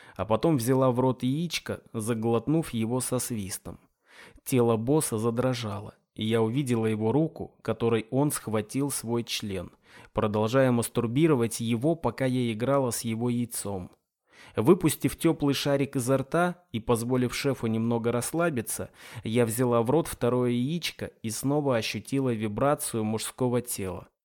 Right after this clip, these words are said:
С каким-то невероятным трепетом в сердце я выпустила второе яичко и собралась снова погрузить мужской член в рот, чтобы продолжить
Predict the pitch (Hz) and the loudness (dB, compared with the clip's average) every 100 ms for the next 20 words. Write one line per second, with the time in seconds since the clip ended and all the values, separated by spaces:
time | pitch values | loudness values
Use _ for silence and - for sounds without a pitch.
0 | _ _ - - 214 156 156 135 127 120 | _ _ -10 -2 0 4 4 6 4 6
1 | 127 131 135 135 123 120 160 170 131 - | 4 6 4 4 2 2 2 2 0 -4
2 | 107 104 - 156 - - - - - - | -4 -2 0 0 0 -4 -8 -12 -20 -6
3 | 107 113 156 135 - 120 117 - 127 127 | 0 2 2 0 -2 0 0 0 0 2
4 | 127 127 143 175 - - 104 _ - 120 | 2 2 0 -2 -4 -6 -10 _ -6 -2
5 | 123 117 120 123 147 147 - 127 156 151 | 0 2 2 2 2 -2 0 2 2 0
6 | 127 110 113 110 147 123 113 - - 135 | 0 -2 -2 -2 -4 -2 -4 -4 -2 -2
7 | 131 - 120 120 113 104 92 - - - | -2 -2 0 0 0 -2 -4 -10 -20 -20
8 | - - - 110 107 107 110 120 160 117 | -20 -14 -4 -2 0 0 0 2 2 0
9 | 104 - | -6 -12